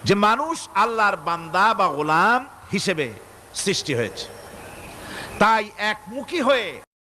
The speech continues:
এর বন্দিগি করা এটা হচ্ছে তার স্বাভাবিক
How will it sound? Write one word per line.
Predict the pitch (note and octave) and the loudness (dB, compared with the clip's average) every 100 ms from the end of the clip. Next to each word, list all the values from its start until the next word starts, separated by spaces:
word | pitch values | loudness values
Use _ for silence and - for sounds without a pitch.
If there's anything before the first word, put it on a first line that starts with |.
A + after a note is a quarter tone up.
| - | -2
এর | G3+ F#3 | 0 0
বন্দিগি | E3 E3+ E3 A#3 B3+ | -2 -2 -2 0 0
করা | G#3+ F#3+ D#3+ G#2+ - - - - - - - - - - - - - - - | 2 4 4 0 -6 -16 -16 -18 -18 -18 -18 -18 -18 -18 -18 -20 -20 -14 -2
এটা | C#3 F3+ | 2 4
হচ্ছে | G#3+ - G#3+ | 2 0 -4
তার | G3 G3 | 2 0
স্বাভাবিক | F3+ - C4+ E4 F4 | 0 0 0 0 -2